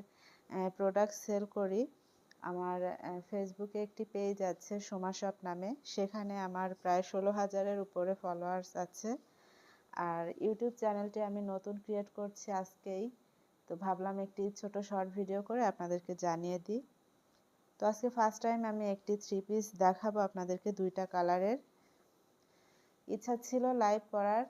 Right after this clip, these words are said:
তো মূলত কোনো সাবস্ক্রাইবার না থাকার কারণে লাইভ হচ্ছে না। কমপক্ষে অন্তত পঞ্চাশটা সাবস্ক্রাইবার থাকলে তারপর আমি লাইভটা করতে পারবো। এজন্য সবাইকে অনুরোধ করছি আপনারা প্লিজ দ্রুত করে আমার চ্যানেলটি সাবস্ক্রাইব করে দিবেন,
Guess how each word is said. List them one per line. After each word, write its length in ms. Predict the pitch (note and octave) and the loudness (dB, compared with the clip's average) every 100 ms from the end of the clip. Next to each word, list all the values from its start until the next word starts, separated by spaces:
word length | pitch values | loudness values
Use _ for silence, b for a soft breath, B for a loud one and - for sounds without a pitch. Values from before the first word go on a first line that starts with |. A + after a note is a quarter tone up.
| - | -4
তো 80 | G3+ F#3+ F#3+ G3 G3 | 0 4 4 2 0
মূলত 280 | G#3 A3 A3+ A3+ | -2 0 0 0
কোনো 140 | G#3+ A3 A3+ | 0 0 0
সাবস্ক্রাইবার 560 | F#3+ - G3+ G3+ G#3 G#3 G3 | -2 -2 -2 0 2 2 0
না 80 | F#3 | -2
থাকার 240 | G#3 G#3 G#3 G3 | -2 -2 -2 -2
কারণে 340 | F#3+ G3+ G#3+ G#3+ F3+ | 0 0 -2 -2 0
লাইভ 180 | F#3 F#3+ G3 | 0 0 -2
হচ্ছে 280 | F#3 - G3 F#3+ | -4 -6 -6 -4
না। 80 | A3+ - b b b b F#3+ | -6 -10 b b b b -2
কমপক্ষে 560 | F#3+ F#3+ G3 G3 A3+ G#3+ - | -2 0 -2 -2 -2 -2 -2
অন্তত 260 | G3 G3 G#3+ G#3 | -6 -8 -8 -8
পঞ্চাশটা 560 | F#3+ F#3+ - G3+ - G#3+ G#3+ | -8 -8 -6 -6 -2 -2 -2
সাবস্ক্রাইবার 580 | G#3+ G3 - G3 G3 G#3 G#3 | -4 -8 -6 -2 0 0 -2
থাকলে 260 | G#3 G3+ A3 A#3+ | -6 -4 -4 -4
তারপর 240 | F#3 F#3 F3+ | -4 -4 -6
আমি 120 | F#3 F3+ | -4 -4
লাইভটা 280 | F3 F3 F#3+ G3+ | -4 -4 -6 -6
করতে 240 | G3+ F#3+ F3+ | -8 -8 -8
পারবো। 220 | F3 F#3+ B3+ b b b b F3+ | -8 -8 -12 b b b b -2
এজন্য 220 | G3+ G#3+ A3+ A3 | 0 0 0 0
সবাইকে 320 | G3 G3+ G#3 G#3+ | 2 2 0 -4
অনুরোধ 260 | G3 G3 G3+ | -2 -4 -4
করছি 260 | G#3 G3+ - G#3 | -8 -8 -6 -4
আপনারা 280 | G3 F#3+ G3 G3 | -4 -4 -2 -2
প্লিজ 200 | G#3 G#3 - F#3+ | -2 -2 -4 -4
দ্রুত 300 | G3+ G#3 A3+ A3+ A3+ | -2 -2 -2 -4 -2
করে 180 | G#3 G#3 G3 | -2 0 -2
আমার 200 | F3+ F#3 F#3 | -4 -6 -4
চ্যানেলটি 360 | F3 F3+ F3 G3 F#3 | -6 -6 -8 -8 -6
সাবস্ক্রাইব 480 | F3 - - F#3 - G3+ | -8 -8 -8 -8 -6 -4
করে 180 | G3 G3 | -2 -2
দিবেন, 260 | F#3 F#3 | -2 -2